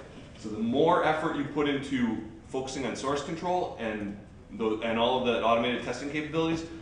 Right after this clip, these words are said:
those are gonna deliver your biggest bang for your buck as you start to adopt more continuous delivery type practices. Um,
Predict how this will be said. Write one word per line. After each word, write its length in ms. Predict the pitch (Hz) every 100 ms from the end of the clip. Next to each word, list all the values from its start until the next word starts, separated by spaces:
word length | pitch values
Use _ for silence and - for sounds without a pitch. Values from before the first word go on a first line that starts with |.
| - 131
those 260 | 147 165
are 60 | 165
gonna 240 | 160 147
deliver 400 | 139 139 139 131
your 140 | 107 -
biggest 380 | 131 156 -
bang 300 | 139 131 139
for 100 | 135
your 180 | 135 120
buck 340 | 120 110 - - 113
as 220 | 113 113
you 60 |
start 380 | 110 127 117 -
to 100 | 113
adopt 640 | 98 104 104 - - - - - - - -
more 360 | 104 110 107 107
continuous 440 | 110 117 107 101
delivery 440 | - 104 98 101 -
type 200 | 95 -
practices. 800 | 98 - - - - - - - - - - -
Um, 320 | - - 110